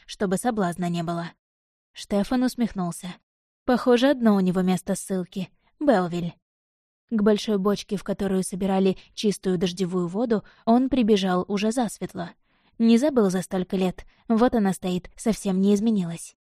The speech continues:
Те же круглые бока и темные обручи, стягивающие почерневшие доски, тоже вросшее в землю основание.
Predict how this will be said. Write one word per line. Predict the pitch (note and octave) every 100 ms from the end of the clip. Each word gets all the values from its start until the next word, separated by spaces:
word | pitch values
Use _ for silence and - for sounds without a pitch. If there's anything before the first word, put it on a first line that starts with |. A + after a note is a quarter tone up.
| _ _ -
Те | C4+
же | A#3+
круглые | G#3 G3 G3 F#3+
бока | F#3+ - A3
и | A3
темные | - F#3+ F#3 F3+ -
обручи, | G3+ G#3 G#3+ - G#3+ -
стягивающие | - - G3+ F#3+ F#3+ F#3+ F#3+ - G3
почерневшие | G3 G#3 G3 G3 F3+ G3+ G3
доски, | F#3 F3+ - F#3+ - _ _ -
тоже | B3+ B3 G#3+
вросшее | F#3+ F#3+ - - F#3
в |
землю | F3 F#3 F3+ F3+ -
основание. | F#3 - F3+ E3+ F#3 G3 F#3+